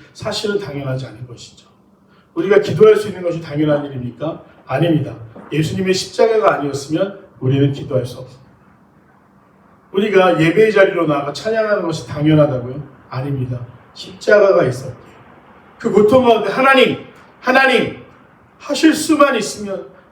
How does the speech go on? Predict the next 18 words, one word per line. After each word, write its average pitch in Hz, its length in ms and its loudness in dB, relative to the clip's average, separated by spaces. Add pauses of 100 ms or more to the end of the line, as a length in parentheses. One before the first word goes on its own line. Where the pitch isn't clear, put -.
나를 247 340 4
구해 240 220 -6
주시옵소서, - 720 -8
나를 254 320 6
멀리하지 247 460 4
마시옵소서." 170 800 -4 (340)
그렇게 262 320 -6
고백했던 202 760 2
예수님의 208 480 -4
처절한 156 800 2 (880)
고통과 214 760 -4 (140)
외침 240 400 -4
가운데 127 440 0
이루어지신 185 760 -2 (200)
그 - 120 -16
십자가 269 480 0
사건이 220 420 -4
있었기에 147 680 -8